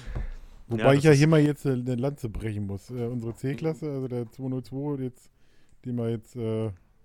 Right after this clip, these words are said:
Speaker 1: vor dem, äh, vor dem W zwei elf E-Klasse hatten, der hatte tatsächlich eine Sportausstattung, wie man das auch immer interpretiert, und er hatte kein Holz.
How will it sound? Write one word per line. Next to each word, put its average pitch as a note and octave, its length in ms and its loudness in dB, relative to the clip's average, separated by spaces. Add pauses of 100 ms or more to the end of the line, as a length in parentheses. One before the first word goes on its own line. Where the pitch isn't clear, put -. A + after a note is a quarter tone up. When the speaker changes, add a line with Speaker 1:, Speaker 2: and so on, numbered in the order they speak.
Speaker 1:
vor C3+ 240 -2
dem, C3 560 -4
äh, A2+ 40 -12
vor B2 120 -12
dem A#2+ 340 -4
W A#2 120 -6
zwei A#2 260 -12
elf B2+ 240 -4
E-Klasse C3+ 640 -8
hatten, C#3 380 -6 (540)
der G#2+ 120 -6
hatte B2+ 280 -4
tatsächlich D3+ 680 -8 (440)
eine C#3 360 -8
Sportausstattung, D3 1080 -6 (100)
wie B2+ 220 -6
man A#2+ 140 -2
das A#2+ 160 -4
auch B2 80 -8
immer B2+ 200 -4
interpretiert, B2 640 -8
und C#3 80 -10
er C#3+ 80 -8
hatte D3+ 120 -12
kein G3+ 360 -4
Holz. G#2+ 380 -8